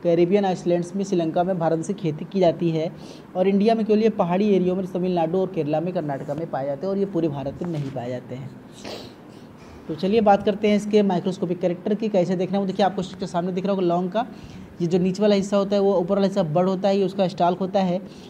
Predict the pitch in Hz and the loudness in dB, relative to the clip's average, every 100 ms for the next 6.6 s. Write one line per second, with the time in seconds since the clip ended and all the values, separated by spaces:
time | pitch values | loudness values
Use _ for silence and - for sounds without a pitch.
0 | - - 170 190 185 190 180 185 180 180 | -16 -2 0 2 2 2 2 0 -2 -2
1 | 175 180 175 175 180 170 196 190 190 190 | -2 0 -2 -2 2 2 2 0 0 0
2 | 160 180 175 175 156 170 147 185 190 196 | 0 2 2 2 -2 -4 -4 -4 -2 -4
3 | 190 170 170 170 156 147 208 156 151 151 | 0 0 0 -2 -4 -4 -4 -4 -4 -4
4 | 143 135 196 226 196 190 180 175 262 - | -4 -4 -2 0 2 2 0 0 -6 -10
5 | - - - - - 175 196 175 170 180 | -14 -18 -18 -14 -10 -2 2 2 2 0
6 | 156 156 175 170 165 220 | 0 -2 0 0 -2 -4